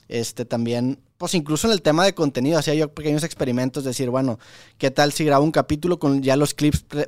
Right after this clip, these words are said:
preestablecidos, a ver cómo funciona? Y, y empieza a encontrar tu propio estilo en esa experimentación.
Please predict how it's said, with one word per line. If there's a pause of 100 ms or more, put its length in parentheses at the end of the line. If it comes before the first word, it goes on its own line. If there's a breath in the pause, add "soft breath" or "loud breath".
(140)
preestablecidos,
a
ver
cómo
funciona?
Y,
y
empieza
a
encontrar
tu
propio
estilo
en
esa
experimentación.